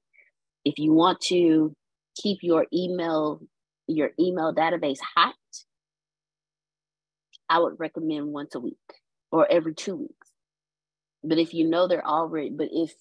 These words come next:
your audience knows you and you know you just wanna send something out just once a month to keep them,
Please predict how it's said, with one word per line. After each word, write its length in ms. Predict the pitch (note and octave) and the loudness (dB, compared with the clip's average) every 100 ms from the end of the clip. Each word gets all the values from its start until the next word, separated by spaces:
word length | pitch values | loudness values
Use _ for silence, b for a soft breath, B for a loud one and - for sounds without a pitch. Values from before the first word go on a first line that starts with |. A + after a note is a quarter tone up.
| _ | _
your 320 | D3 E3 F3 E3+ | -4 -2 -2 0
audience 460 | E3 E3 D3 C#3 | -2 -2 -4 -6
knows 300 | D3 D3 D3 | -6 -6 -6
you 160 | E3 F#3 | -2 0
and 180 | D3 D3 | 0 0
you 80 | D#3 | 0
know 140 | C#3+ | -2
you 180 | D3 D3 | -6 -8
just 220 | C#3+ - | -10 -8
wanna 180 | D3 C#3 | -8 -8
send 280 | - D#3 D#3 | -6 -6 -4
something 280 | D3 D3 | -6 -4
out 220 | D3 C3+ - | -4 -4 -8
just 180 | G#3+ | -8
once 220 | G3 F3+ F3 | -4 -4 -2
a 60 | |
month 260 | E3+ D#3+ F3 | -2 -2 -4
to 100 | D#3 | -10
keep 220 | - F#3 | -10 -4
them, 200 | G3+ | -4